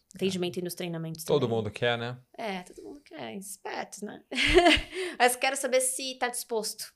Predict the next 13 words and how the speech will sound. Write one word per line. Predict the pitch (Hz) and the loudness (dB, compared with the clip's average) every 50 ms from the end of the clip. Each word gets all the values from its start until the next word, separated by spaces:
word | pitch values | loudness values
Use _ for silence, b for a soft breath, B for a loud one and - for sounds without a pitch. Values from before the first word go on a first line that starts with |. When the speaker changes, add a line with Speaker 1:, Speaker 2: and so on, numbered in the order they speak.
| _ _ - | _ _ -8
Speaker 1:
a | - | -6
receber, | 190 202 202 196 - - 180 180 170 165 | -2 -2 -2 -2 -2 -4 -4 -4 -4 -6
porque | 165 - - - 208 | -6 -14 -10 -8 -4
tem | 214 202 | -4 -4
que | 196 | -4
ser | - 214 | -2 -2
muito | 208 196 202 208 214 | -2 -2 -2 -2 -4
adulto | 185 165 180 170 - - | -6 -6 -10 -16 -18 -16
pra | - 175 165 | -16 -16 -14
lidar | 160 160 160 151 | -12 -10 -10 -10
com | 151 170 | -8 -8
o | 160 | -10
dinheiro | 156 165 156 147 - - | -10 -10 -10 -12 -14 -18